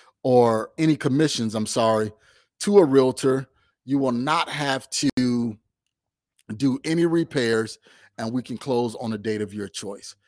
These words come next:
If you are interested in such an offer or receiving an offer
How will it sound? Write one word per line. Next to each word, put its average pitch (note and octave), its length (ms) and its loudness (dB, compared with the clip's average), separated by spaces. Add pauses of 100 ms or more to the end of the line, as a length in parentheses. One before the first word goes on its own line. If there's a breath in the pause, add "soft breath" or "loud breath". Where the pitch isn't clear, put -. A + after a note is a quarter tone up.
(340 soft breath)
If G#3 240 6
you F#3 200 0
are D#3+ 140 0
interested A2+ 800 -10
in A2+ 140 -10
such - 320 -6
an D#3+ 100 -4
offer A2+ 360 -8
or A#2 240 -6
receiving B2+ 540 -4
an A2+ 160 -6
offer A2+ 420 -8